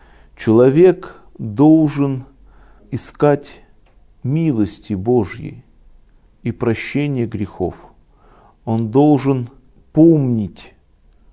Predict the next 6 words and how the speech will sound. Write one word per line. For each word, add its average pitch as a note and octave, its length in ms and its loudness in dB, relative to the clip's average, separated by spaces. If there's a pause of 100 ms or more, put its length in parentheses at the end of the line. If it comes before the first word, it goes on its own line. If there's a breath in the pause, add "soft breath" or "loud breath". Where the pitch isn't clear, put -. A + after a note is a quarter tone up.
(200)
кто - 340 0
он C#3 300 -6
такой, G#2+ 680 -2 (600)
что - 380 2
ему G2 180 -2
прощено. G2+ 720 -10